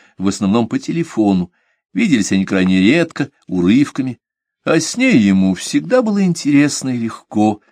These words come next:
ибо кроме чисто родственных отношений их связывала тесная дружба. «Может, ты всё-таки попытаешься?» — шутливо предложил Джимми, —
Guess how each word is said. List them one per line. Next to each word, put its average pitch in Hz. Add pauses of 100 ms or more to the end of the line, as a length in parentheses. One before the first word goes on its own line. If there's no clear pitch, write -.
(320)
ибо 90
кроме 85
чисто -
родственных 175
отношений 113 (220)
их 87
связывала 82
тесная 90
дружба. 95 (1200)
«Может, -
ты 156
всё-таки 151 (420)
попытаешься?» — 139 (340)
шутливо 107
предложил 101
Джимми, — 90